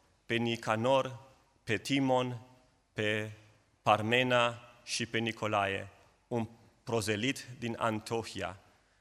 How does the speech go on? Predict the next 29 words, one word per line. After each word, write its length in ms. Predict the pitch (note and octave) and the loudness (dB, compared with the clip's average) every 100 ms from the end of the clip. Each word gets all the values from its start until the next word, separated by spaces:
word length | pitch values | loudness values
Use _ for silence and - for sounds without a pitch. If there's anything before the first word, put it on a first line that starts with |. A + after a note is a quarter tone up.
| _ | _
Vedeți 220 | C3+ D#3 | 0 2
că 80 | D3 | 2
acești 400 | C3+ D3 C#3+ A2+ | 2 2 0 0
diaconi 640 | A#2+ C#3 D3 - A2 B2 B2 - - _ _ | 6 8 8 4 2 0 -4 -16 -20 _ _
nu 380 | - C#3 C#3+ A#2+ | -2 2 4 6
avea-, 440 | A2 G#2 A2+ G#2+ | 6 6 4 4
nu 220 | C3 C#3+ C#3+ | 2 0 -2
se 240 | - A2 - - | -4 -8 -10 -2
ocupau 640 | G#2+ G#2 - G2+ A#2 A2 | 0 0 -2 6 8 8
în 60 | G#2 | 4
primul 360 | A2 G#2+ G#2 | -2 -2 -2
rând 220 | G#2+ G#2+ G#2 - | -2 -4 -6 -6
cu 400 | G2+ G2+ G2+ G2 _ _ - - - | -4 -4 -8 -12 _ _ -20 -20 -8
lucrările 500 | G#2+ - C3 A#2 A2 | -6 0 2 2 2
care 180 | G#2 | 2
făceau 360 | G#2+ G#2 - G#2+ | 2 0 4 4
apostolii, 540 | G2+ A2+ G#2+ - G2 | 4 0 -4 -4 -8
predicarea 880 | F#2+ G#2 G2 F#2+ A2+ A2+ G#2+ G2+ G2 | -6 -4 -4 -2 4 6 6 2 0
și 200 | G2 - | -4 -8
învățătura, 760 | G2 F#2+ G2 G2 A2 G2+ F#2 A2 - - - | -6 -4 -6 -6 -6 -6 -6 -8 -12 -20 -16
și 180 | - - | -2 4
erau 160 | C#3+ F3 | 8 10
mai 140 | D#3+ | 8
mult 300 | D#3 E3 D#3 | 6 4 0
lucrări 500 | C#3 C3+ - D3 C3 - | -2 -4 2 2 2 4
administrative 840 | B2+ C3+ C3 A#2+ A#2 A2 G#2+ A#2+ A2+ | 6 6 4 -2 0 0 0 0 -2
pe 140 | G#2+ | -2
vremea 280 | G2+ A2 G#2 | 0 0 0
aceea. 520 | G#2+ - F#2+ F#2 F#2+ | -4 -4 -2 -2 -4